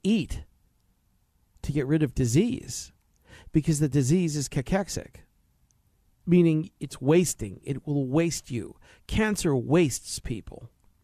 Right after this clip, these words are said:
Cancer wastes muscles away, neurodegenerative disease. Just being older wastes you away. And lots of people, they don't die of a disease. They die of,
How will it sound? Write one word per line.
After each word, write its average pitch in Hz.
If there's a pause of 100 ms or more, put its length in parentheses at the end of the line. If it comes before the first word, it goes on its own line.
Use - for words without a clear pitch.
(1500)
Cancer 202
wastes 135
muscles 147
away, 80
neurodegenerative 175
disease. - (480)
Just 247
being 226
older 190
wastes 120
you 117
away. - (1500)
And 156
lots -
of 196
people, 180 (1500)
they 226
don't 339
die 165 (140)
of 139
a 139
disease. 131
They 139
die 175
of, 135